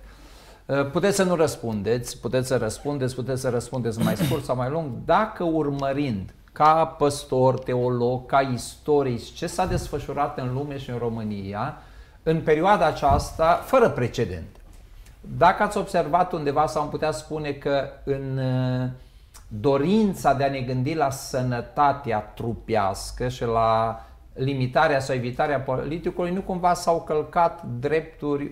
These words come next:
omenești și mai ales religioase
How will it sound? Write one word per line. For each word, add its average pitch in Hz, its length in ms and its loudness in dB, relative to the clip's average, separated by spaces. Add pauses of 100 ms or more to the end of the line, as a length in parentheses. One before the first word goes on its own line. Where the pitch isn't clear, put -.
(160)
omenești 135 520 -2
și 139 120 -10
mai 143 220 -2
ales 135 420 -6
religioase 123 1040 0